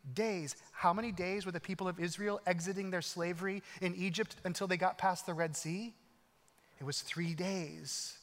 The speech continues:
So Jesus spends four days in the temple area. He's crucified at three P M, and he's buried for three days. The slavery has not yet ended until he rises from the dead.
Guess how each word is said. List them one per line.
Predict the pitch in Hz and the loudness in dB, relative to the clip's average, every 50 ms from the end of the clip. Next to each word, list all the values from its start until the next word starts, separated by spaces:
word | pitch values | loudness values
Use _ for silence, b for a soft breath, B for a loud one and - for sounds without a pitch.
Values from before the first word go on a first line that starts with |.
| - b b b b b b | -20 b b b b b b
So | - 214 185 | 0 2 2
Jesus | 147 135 196 226 202 214 196 | 2 2 0 0 2 0 0
spends | - - - 196 170 165 | 0 0 2 2 2 0
four | - - - - 208 220 247 254 | -2 -4 -2 0 4 4 4 4
days | 247 233 226 214 190 | 4 2 0 0 -2
in | - 185 175 | -2 -2 -2
the | 175 | -2
temple | - - 156 151 - 151 147 | 0 0 0 2 2 0 -2
area. | 143 139 127 123 127 120 120 123 123 - B B B | -2 -2 -2 -2 -2 -2 -4 -6 -8 -10 B B B
He's | B 180 160 - | B 0 0 0
crucified | - - 220 247 - - 240 - - 220 208 202 | 2 2 2 2 2 0 0 4 6 6 6 6
at | 196 - | 2 0
three | - 196 185 | -2 -2 -2
P | - - 175 165 151 | -2 -2 0 0 0
M, | 147 143 139 135 - B B B B | 0 0 -2 -4 -6 B B B B
and | 180 180 180 | 4 4 4
he's | 175 165 147 | 4 2 -2
buried | 127 - 190 190 220 226 233 233 180 | -2 0 2 4 4 4 4 2 0
for | - - 196 | 0 0 -2
three | 160 - - - 196 196 190 180 175 | -2 -2 -4 -2 0 0 0 0 0
days. | 147 180 175 170 156 139 127 127 | 2 2 2 2 2 0 -2 -4
The | 139 156 | -4 -2
slavery | - - - 202 196 208 233 247 214 233 240 226 170 | -2 -2 0 2 4 4 4 2 2 2 2 2 2
has | 180 180 156 156 | 0 0 0 0
not | 180 180 180 180 185 - - 165 | 2 4 4 4 4 2 -2 -2
yet | 165 170 165 170 - - - | 0 2 2 0 0 -2 -4
ended | 165 156 147 151 143 139 135 131 - B B B B | -4 -2 -2 0 0 -2 -2 -4 -6 B B B B
until | 175 170 156 - - - 190 180 | -2 -2 -2 0 0 0 0 0
he | 143 - 175 160 | 0 -2 -2 -2
rises | 143 135 151 165 165 175 175 156 156 165 160 147 143 - B B | 0 2 4 4 4 4 2 0 -2 -2 -2 -2 -4 -6 B B
from | B - - - 175 160 151 151 151 147 135 B B B B | B -6 0 2 2 2 2 0 -2 -4 -6 B B B B
the | 143 147 | -4 -4
dead. | 120 110 160 165 160 143 - - 131 120 | -2 0 2 2 2 2 0 -4 -10 -14